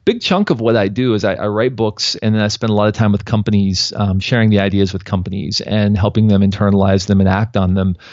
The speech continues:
Um, and so I take risks when I speak. Of course, there's, I've given, you know, I don't know, probably ten or eleven talks in the last handful of weeks,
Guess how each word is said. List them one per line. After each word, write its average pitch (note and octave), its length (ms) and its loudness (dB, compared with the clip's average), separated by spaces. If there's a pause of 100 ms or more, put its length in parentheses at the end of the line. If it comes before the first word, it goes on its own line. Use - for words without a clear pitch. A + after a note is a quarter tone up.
(240)
Um, G#2+ 220 0
and A2 100 -2
so C3+ 80 0
I C3 60 2
take F#3 200 0
risks A#2+ 460 -2
when G#2 120 0
I F#2 100 0
speak. - 500 0
Of G2+ 140 -2
course, B2 320 2
there's, A2+ 320 -2
I've G#2+ 200 -2
given, A2 480 0
you G2+ 80 -6
know, F2 240 -4 (260)
I - 120 -14
don't - 140 -6
know, D#2+ 180 -2
probably G2+ 400 -4
ten G2+ 300 -2
or F#2+ 200 -2 (200)
eleven G#2 340 2
talks G2+ 380 -2
in G#2 60 2
the G2 100 4
last G2 440 0
handful G2+ 400 2
of G2 60 2
weeks, G2+ 420 -2